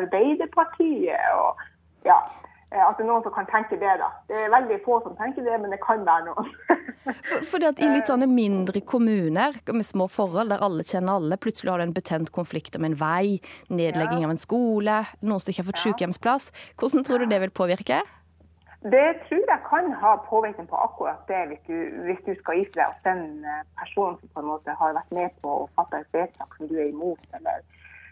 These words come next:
Speaker 1: Så jeg, jeg tenker at det er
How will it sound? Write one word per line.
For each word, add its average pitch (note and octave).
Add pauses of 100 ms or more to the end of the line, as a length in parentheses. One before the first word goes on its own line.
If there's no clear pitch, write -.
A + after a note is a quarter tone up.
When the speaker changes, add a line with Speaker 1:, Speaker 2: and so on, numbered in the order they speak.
(140)
Speaker 1:
Så -
jeg, - (160)
jeg C#4
tenker B3
at A3
det A3+
er A3+